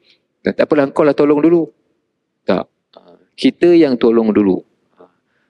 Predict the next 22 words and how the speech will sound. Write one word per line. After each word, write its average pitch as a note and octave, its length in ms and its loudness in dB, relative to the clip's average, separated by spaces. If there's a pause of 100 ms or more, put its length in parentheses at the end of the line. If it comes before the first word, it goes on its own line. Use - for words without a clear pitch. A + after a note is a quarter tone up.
(220)
Tolonglah D#3 480 0
mana-mana B2+ 400 -2
yang A2+ 160 0
boleh G#2 160 0
tolong. G#2+ 400 -2 (240)
Kan? G2+ 320 -4 (160)
Ha, F2+ 160 -12 (160)
kalau G2 160 0
perlu G#2 240 0
duit, A#2 240 2
duit. A2 480 2
Kalau F#2 160 -4
perlu - 160 -6
tenaga, G2+ 320 -2
tenaga. G#2 480 0
Tolonglah D3 400 0
yang A#2 160 -2
mana A2+ 160 -2
kita G#2+ 240 -4
boleh G2 240 -2
tolong. A2+ 400 -2 (480)
Kan? G#2 320 -4